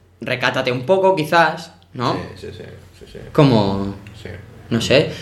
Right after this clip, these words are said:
Speaker 1: no somos perros,
Speaker 2: Yo es que no he
Speaker 1: no
Speaker 2: vivido
Speaker 1: somos,
Speaker 2: eso, me lo
Speaker 1: no
Speaker 2: leo.
Speaker 1: somos...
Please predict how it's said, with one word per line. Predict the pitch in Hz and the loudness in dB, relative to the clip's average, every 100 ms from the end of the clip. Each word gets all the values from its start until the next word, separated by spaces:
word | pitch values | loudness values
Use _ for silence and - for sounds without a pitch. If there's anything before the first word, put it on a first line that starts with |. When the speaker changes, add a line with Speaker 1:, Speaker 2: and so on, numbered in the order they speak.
| - | -4
Speaker 1:
no | 127 117 | 2 4
somos | 147 139 - | 6 6 2
perros, | - 131 175 143 92 - - | -2 0 2 2 0 -10 -10
Speaker 2:
Yo | |
es | - | -4
que | |
no | 185 | 2
he | 160 | 4
Speaker 1:
no | |
Speaker 2:
vivido | 151 120 | 6 6
Speaker 1:
somos, | 214 220 175 | 4 4 2
Speaker 2:
eso, | - - | 0 -6
me | |
lo | 95 92 | -6 -2
Speaker 1:
no | |
Speaker 2:
leo. | 120 151 | 0 2
Speaker 1:
somos... | 156 208 190 147 135 | 4 6 6 4 2